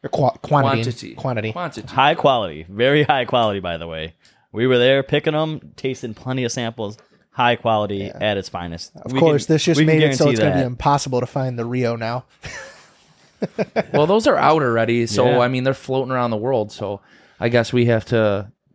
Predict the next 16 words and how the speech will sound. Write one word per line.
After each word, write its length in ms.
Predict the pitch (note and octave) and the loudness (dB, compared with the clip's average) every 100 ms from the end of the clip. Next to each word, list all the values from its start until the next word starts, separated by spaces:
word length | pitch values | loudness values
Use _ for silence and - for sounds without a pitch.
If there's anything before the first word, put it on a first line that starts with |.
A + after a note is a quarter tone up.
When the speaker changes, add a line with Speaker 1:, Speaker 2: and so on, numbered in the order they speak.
| _ _ _ _ _ _ _ - | _ _ _ _ _ _ _ -20
Speaker 2:
do 180 | - A#2+ | -4 0
our 140 | A2+ A2 | 2 2
due 140 | A#2 | -2
diligence 480 | A2+ A#2+ C#3+ A2 G#2 | 0 0 0 -2 -4
Speaker 3:
Hit 40 | G#2+ | -2
up 40 | |
Speaker 2:
and 80 | G#2 | -2
Speaker 3:
your 100 | A2 | 0
Speaker 2:
see 80 | A#2+ | 2
if 60 | A2+ | 4
we 120 | C#3+ | 4
can 160 | B2+ | 2
Speaker 3:
stores. 60 | G#2+ | 2
Speaker 2:
fucking 280 | B2 A2 G#2 | 0 0 -2
get 140 | A#2+ | -4
one. 200 | F#2+ G#2 | -4 -8